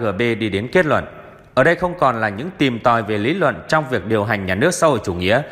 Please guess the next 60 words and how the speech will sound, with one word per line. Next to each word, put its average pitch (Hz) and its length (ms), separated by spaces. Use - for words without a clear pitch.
như 139 140
các 185 160
nhà 127 180
lãnh 131 200
đạo 123 160
Tiệp 98 260
Khắc 175 180
giải 87 200
thích, 160 320
mà 127 160
nó 143 320
có 143 80
lẽ 131 220
là 151 100
một 92 220
khuynh 113 160
hướng 98 200
nguy 160 200
hiểm 98 240
mà 123 120
không 190 240
thể 117 120
gọi 104 240
bằng 101 200
một 90 100
cái 147 100
tên 147 200
nào 92 200
khác 147 160
ngoài 123 180
tàn 127 380
dư 143 240
phản 113 280
cách 107 100
mạng 101 220
đang 117 260
thai 113 160
nghén 95 300
và 123 100
lớn 87 160
lên. 104 260
Còn 147 160
nhà 131 100
lãnh 147 140
đạo 135 120
Liên 123 180
Xô 123 260
Leonid 117 500
Brezhnev, 117 360
mặc 143 180
dù 143 200
gửi 117 220
điện 113 320
chúc 208 140
mừng 117 260
bí 131 120
thư 160 120
mới 123 260
của 107 220
Đảng 95 220